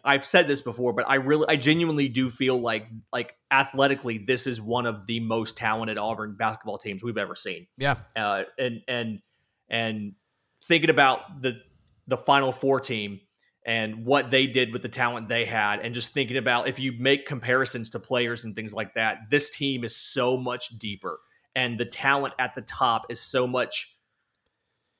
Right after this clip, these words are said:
Speaker 1: more elite. You know, the ceiling is higher on this team, and the
Speaker 2: Yep.
Speaker 1: floor is higher, and the depth is deeper. And so if that team, Kim, you know,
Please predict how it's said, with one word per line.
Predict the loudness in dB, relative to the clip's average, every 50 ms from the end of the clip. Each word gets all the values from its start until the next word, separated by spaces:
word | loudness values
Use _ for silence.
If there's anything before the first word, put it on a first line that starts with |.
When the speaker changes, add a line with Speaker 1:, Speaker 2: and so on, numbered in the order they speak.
| _ -20 -20 -20 -20 _ _ _ _ _ _ _ _ _ _ _ -12
Speaker 1:
more | -6 -2 2 4 6 8 8 8 8 6
elite. | 4 2 0 0 -2 -2 -2 -4 -6 -8 -12 -16 -16 _ _ _ _ _ -6
You | -4 -2
know, | -2 0
the | 0 0
ceiling | -2 0 2 6 8 8 8 8 6 4
is | 2 0
higher | 0 0 2 4 6 6 4 4 0 -2 -4
on | -4 -4 -4 -4
this | -4 -6 -6 -8
team, | -8 -6 -4 -4 -4 -4
and | -4 -4 -4 -4
the | -4
Speaker 2:
Yep. | -2 -2 -2
Speaker 1:
floor | 2 4 4 6 6 4
is | 2 0 -4
higher, | -4 -2 -2 0 0 -2 -4 -6
and | -6 -6 -8
the | -6
depth | -2 2 2 2 2 2 -2 -8
is | -8 -8
deeper. | -6 -8 -8 -8 -8 -8 -8 -6
And | -6 -6 -6 -4
so | 0 2 2
if | 2 2 0 0
that | 4 4 4 4 4 0
team, | -4 -4 -2 -2 -2 -2 -4 -6 -8 _ _ _ _ _ _ _ _ _ _ _ _ _ _ _ 0
Kim, | 4 4 6 6
you | 6
know, | 4 2 2 -2 -4